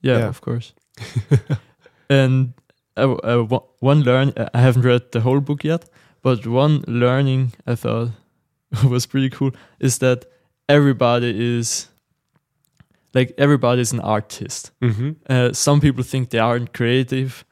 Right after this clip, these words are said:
Speaker 1: but everybody is creative in some way or form.
Speaker 2: Absolutely.
Speaker 1: It's like when he, he, uh, he wr-, writes about an example, like, finding a new way home because there's a tra-, traffic jam, uh,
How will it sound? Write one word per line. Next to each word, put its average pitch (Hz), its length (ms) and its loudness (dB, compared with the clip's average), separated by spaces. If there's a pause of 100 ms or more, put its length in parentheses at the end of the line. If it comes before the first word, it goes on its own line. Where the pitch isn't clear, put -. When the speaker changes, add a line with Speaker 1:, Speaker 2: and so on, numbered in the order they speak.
(180)
Speaker 1:
but 120 300 -2
everybody 120 560 4
is 117 220 -4
creative 123 460 -2
in 120 80 -6
some 120 300 -2
way 117 180 -2
or 113 80 -2
form. 117 260 -4
Speaker 2:
Absolutely. 113 480 -6 (120)
Speaker 1:
It's 127 200 -6
like 131 320 0 (220)
when 131 380 -2 (640)
he, 135 200 0
he, 135 200 -4 (1000)
uh, 120 320 2
he 127 180 -2
wr-, 120 200 0 (160)
writes 117 360 -2
about 117 220 -4
an 117 100 -6
example, 127 440 -4
like, 117 220 -4 (240)
finding 143 420 2
a 131 80 0
new 127 440 0
way 123 280 2
home 127 280 0
because 117 320 -4
there's 117 200 -2
a 123 80 0
tra-, 127 280 2
traffic 127 380 0
jam, 110 380 -6 (880)
uh, 117 560 0